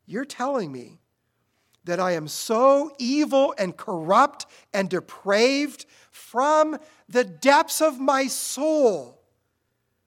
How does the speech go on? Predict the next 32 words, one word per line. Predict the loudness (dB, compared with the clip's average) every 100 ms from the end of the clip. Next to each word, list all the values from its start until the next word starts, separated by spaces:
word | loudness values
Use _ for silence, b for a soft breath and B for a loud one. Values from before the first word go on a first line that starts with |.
| _ _ -6
that | -2
there's | -2 -4 -4
absolutely | -2 0 0 -2 -2 0 0 -6 -6 -6 -6
nothing | -6 0 2 2 -2 -6 -2
that | 0
I | 2 2
can | -2 -4
do | -2 0 -2 -4 b b b b
to | -6
contribute | -6 -4 -6 0 0 0
to | -2
my | 0 0
own | -2
salvation? | -2 0 0 0 -2 -2 -4 -4 -10 _ _ _ _ _ _ _ _ _ _ _
Yes! | 8 10 10 6 0 -4 -8 _ _ _ _ _ _ _ -8
That's | -4 -2
exactly | -2 2 4 4 2 -2
what | 0 -2
I'm | -4
saying. | -4 -4 -4
That's | -2 -2
what | -4 -6
the | -8
Bible | -6 -4 -4 -6 -10
says. | -8 -8 -8 -10 -20 b b
"There | -6
is | -4 -6
none | -6 -4 -4
righteous, | -4 -4 -4 -4 -10 -10 -6
no, | -4 -2
not | -4 -6 0
one. | 2 2 0 -6